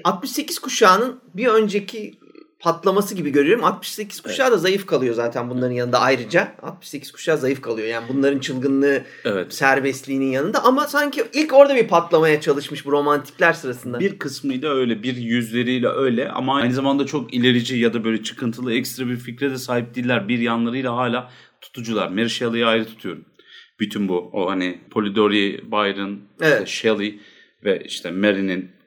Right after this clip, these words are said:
Speaker 2: aynı şeyde bütün bir yaz geçirecekleri kısımda mesela aralarındaki tek ilerici kişi, kişi Mary Shelley. Diğerleri aslına bakarsanız daha tutucu insanlar. Sadece geçmişin hayallerini yeniden ele almak, o masalların korkunç taraflarını bir daha bir gözden geçirmek istiyorlar. Buna tutuluyorlar.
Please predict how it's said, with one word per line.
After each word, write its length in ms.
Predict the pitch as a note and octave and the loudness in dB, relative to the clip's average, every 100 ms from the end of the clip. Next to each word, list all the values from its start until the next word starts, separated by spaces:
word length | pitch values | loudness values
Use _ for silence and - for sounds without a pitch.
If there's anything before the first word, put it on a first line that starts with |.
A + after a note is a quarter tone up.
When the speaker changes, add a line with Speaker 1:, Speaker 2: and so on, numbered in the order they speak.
| _ | _
Speaker 2:
aynı 400 | G#2 G2 F#2+ F2+ - - | -2 0 -2 -6 -10 -12
şeyde 260 | - F2+ | -10 -10
bütün 260 | F#2+ - G#2 | -10 -6 -2
bir 60 | F#2+ | 2
yaz 220 | F#2 F2 | 2 2
geçirecekleri 680 | F#2 G2 F2+ F2+ - F2+ - | -4 -4 -2 -2 -4 -8 -8
kısımda 360 | - - E2+ | -8 -8 -8
mesela 400 | F#2 - B2+ D3 C3 | -8 -6 -4 -2 4
aralarındaki 520 | A#2+ B2+ B2+ B2 C3+ | 4 4 2 -2 -2
tek 260 | D3+ - | -2 -2
ilerici 400 | A#2+ A2 A2 A2 | 0 2 2 -2
kişi, 440 | G#2 - - - - | -6 -6 -6 -12 -12
kişi 300 | G2+ - D#3 | -8 -4 0
Mary 220 | A#2+ G#2 | 2 0
Shelley. 360 | - E2+ D#2 - _ _ - - _ | -2 -6 -8 -14 _ _ -20 -20 _
Diğerleri 380 | A2+ C#3 C#3+ C3 | 2 4 4 0
aslına 360 | C3 B2+ C#3 B2+ | -2 -2 -4 -2
bakarsanız 480 | B2 C3 A#2+ C3 G#2+ | 0 -2 -4 -4 -2
daha 160 | E3 | -2
tutucu 360 | B2+ - G2+ A2 | -4 -14 -8 -6
insanlar. 540 | F2+ - D#2 D#2+ D#2 - _ _ | -6 -8 -12 -12 -14 -16 _ _
Sadece 280 | - C3 A2 | -2 0 2
geçmişin 460 | A2+ A2+ A2+ - | 0 0 -4 -4
hayallerini 640 | C3 B2+ A#2+ A2+ A2 C#3 B2 | 0 4 4 4 0 0 2
yeniden 380 | C3 A#2+ A#2+ B2 | 2 0 -2 -2
ele 140 | A#2+ C3 | 0 2
almak, 460 | B2 G2 F2 E2 | 2 0 -6 -8
o 140 | G2 F#2 | -10 -8
masalların 760 | F#2+ F#2+ G2+ A#2+ A2+ A#2 B2 | -6 -6 -2 0 2 0 -2
korkunç 380 | A#2+ G#2+ B2+ B2 | -2 -2 -4 -6
taraflarını 600 | A2+ G#2 - G#2 A2+ A#2 | -4 -4 -4 -4 -4 -2
bir 100 | A#2 | 0
daha 180 | A#2 G#2 | 0 0
bir 40 | |
gözden 360 | G2+ G2 F#2+ F2 | -2 -4 -6 -8
geçirmek 320 | D#2+ F2 D#2+ | -12 -16 -18
istiyorlar. 400 | - D2+ D#2+ D#2+ | -16 -12 -10 -8
Buna 220 | G#2+ G#2 | -8 -8
tutuluyorlar. 520 | - - F2+ F2 D#3 | -12 -16 -10 -8 -10